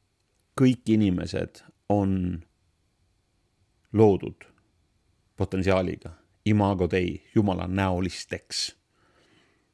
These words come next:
Inimesel on potentsiaal, tehes head, saavutada erakordseid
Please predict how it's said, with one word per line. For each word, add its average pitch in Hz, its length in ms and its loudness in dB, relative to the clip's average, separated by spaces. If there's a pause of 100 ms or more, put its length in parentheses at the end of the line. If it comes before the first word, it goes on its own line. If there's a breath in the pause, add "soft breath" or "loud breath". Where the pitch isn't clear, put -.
(840)
Inimesel 101 500 2
on 92 340 -4
potentsiaal, 95 840 -2 (1500)
tehes 104 460 0
head, 92 480 0 (1500)
saavutada 92 1080 -2
erakordseid 90 1080 -2